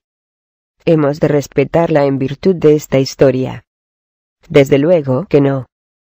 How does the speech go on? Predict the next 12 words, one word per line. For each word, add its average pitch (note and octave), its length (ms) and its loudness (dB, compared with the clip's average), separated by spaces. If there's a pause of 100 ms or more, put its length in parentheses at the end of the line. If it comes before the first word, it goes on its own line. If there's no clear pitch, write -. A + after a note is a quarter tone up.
(340)
No D#3 180 4
es D3+ 160 -2
más D3+ 280 0
digna D3 340 -2
de C#3+ 80 -4
respeto D3 800 0
que C#3+ 100 0
el C3+ 140 -2
capital, C#3 640 -4 (280)
fruto - 480 -2
del C3+ 160 -2
pillaje. C3+ 540 -4